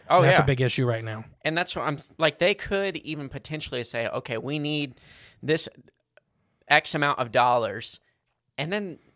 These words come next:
Speaker 1: not even use hardly any of that to actually do anything about it. You know what I mean? Like, there's so much money that could just be swept under the rug and then just don't even care or do anything with it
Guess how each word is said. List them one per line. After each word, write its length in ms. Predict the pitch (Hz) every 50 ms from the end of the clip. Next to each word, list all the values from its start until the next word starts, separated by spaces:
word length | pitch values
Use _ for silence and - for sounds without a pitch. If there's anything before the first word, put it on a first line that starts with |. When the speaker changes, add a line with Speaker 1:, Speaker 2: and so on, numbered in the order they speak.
| _ _
Speaker 1:
not 260 | - 156 165 185 190 -
even 220 | 185 160 170 156 151
use 280 | 147 165 165 139 -
hardly 400 | - - 160 165 160 139 139 -
any 160 | - 147 160 156
of 100 | 135 117
that 280 | 123 120 - - - -
to 140 | - - -
actually 300 | 147 156 - - 143 127
do 200 | 104 - 131 151
anything 280 | 147 127 110 95 95 -
about 260 | 78 - 90 82 87
it. 100 | 87 -
You 60 | - 120
know 80 | 113 113
what 100 | 120 110
I 40 |
mean? 240 | 110 110 104 113 131 - _ _ _ -
Like, 160 | 143 151 135
there's 180 | - 165 160
so 100 | - 185
much 180 | 180 175 160 -
money 160 | 156 147 151
that 120 | 156 143 -
could 80 | 131
just 160 | 127 139 -
be 80 | - 143
swept 300 | - - - 139 - -
under 100 | 139 135
the 100 | 127 110
rug 260 | 107 113 113 123 123
and 100 | 127 120
then 100 | 113 110 104
just 300 | 117 117 - - _ -
don't 220 | 135 123 110 92
even 160 | 127 127 120
care 240 | 113 - 113 117 117
or 40 | 117
do 200 | 117 - 107 110
anything 320 | 113 117 123 - 117 113 110
with 180 | 107 120 - 131
it 160 | 131 -